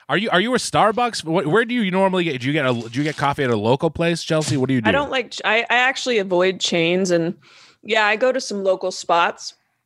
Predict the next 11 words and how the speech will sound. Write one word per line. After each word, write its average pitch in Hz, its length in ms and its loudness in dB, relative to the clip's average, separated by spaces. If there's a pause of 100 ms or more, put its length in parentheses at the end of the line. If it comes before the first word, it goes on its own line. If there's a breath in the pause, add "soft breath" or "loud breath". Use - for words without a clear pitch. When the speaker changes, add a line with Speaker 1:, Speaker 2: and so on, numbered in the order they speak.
(100)
Speaker 1:
Mm-hmm. - 1120 -12
Speaker 2:
Okay. 220 320 0
I - 20 0
also 247 400 0
ordered 208 380 0
their 180 180 4
vegan, 190 840 -2 (2000)
some 254 240 -6
kind 277 200 0
of 196 100 -2
vegan 190 640 -2